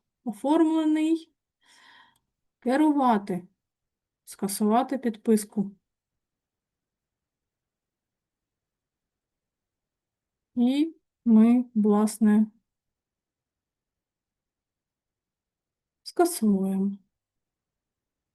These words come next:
Все, зможу користуватись до наступної відписки, але далі, а, буде скасовано. Все.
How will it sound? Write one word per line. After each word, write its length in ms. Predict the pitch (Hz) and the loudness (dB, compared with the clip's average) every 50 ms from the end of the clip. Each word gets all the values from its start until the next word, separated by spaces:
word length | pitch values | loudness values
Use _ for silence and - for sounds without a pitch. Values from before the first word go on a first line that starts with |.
| _ _ _ _ _ _ _ _ _ _ _ _ _ _ _ _ _ _ _ _ _ _ _ _ _ _ _ _ _ _ _ _ _ _ _ _ _ _ _ _ _ _ _ _ _ _ _ _ _ _ _ _ | _ _ _ _ _ _ _ _ _ _ _ _ _ _ _ _ _ _ _ _ _ _ _ _ _ _ _ _ _ _ _ _ _ _ _ _ _ _ _ _ _ _ _ _ _ _ _ _ _ _ _ _
Все, 400 | - - - 233 208 196 196 208 | -12 -6 0 2 2 2 2 2
зможу 420 | 208 208 220 233 240 220 214 208 202 | 6 6 8 8 8 8 6 6 4
користуватись 680 | 208 208 208 202 202 233 214 208 208 208 208 214 196 | 4 0 0 0 0 0 2 2 2 2 2 0 0
до 120 | 196 208 | 2 4
наступної 580 | 208 214 208 190 - 233 214 196 220 208 208 208 | 4 4 4 2 0 -4 0 4 4 4 4 4
відписки, 680 | 214 233 226 - - 427 440 - - - - 370 370 370 370 - | 2 0 -2 0 0 0 0 0 -2 -2 0 2 2 2 0 -4
але 240 | 254 240 240 233 226 | -4 -2 0 0 0
далі, 500 | 220 240 285 302 311 302 294 285 302 - _ _ _ _ _ _ _ - - - - - - _ _ _ _ - | 0 0 0 0 2 2 0 -2 -4 -10 _ _ _ _ _ _ _ -20 -20 -20 -20 -20 -20 _ _ _ _ -8
а, 360 | - 233 220 214 214 214 214 208 | -4 0 0 2 2 2 2 2
буде 520 | 202 202 240 269 254 262 247 240 240 254 - | 2 2 2 0 0 0 0 0 -2 -4 -8
скасовано. 680 | - - - 226 - - 226 214 208 202 202 202 214 214 - - _ _ _ _ _ _ _ _ _ _ _ _ _ _ _ _ _ _ _ _ _ _ _ _ _ _ _ _ _ _ _ _ _ _ _ _ _ _ _ _ _ _ _ _ _ _ _ _ _ _ _ _ _ _ _ _ | -16 -12 -10 -10 -8 -4 -4 -4 -2 0 0 0 0 -2 -4 -12 _ _ _ _ _ _ _ _ _ _ _ _ _ _ _ _ _ _ _ _ _ _ _ _ _ _ _ _ _ _ _ _ _ _ _ _ _ _ _ _ _ _ _ _ _ _ _ _ _ _ _ _ _ _ _ _
Все. 320 | - - - - 190 185 | -20 -16 -8 -6 -6 -6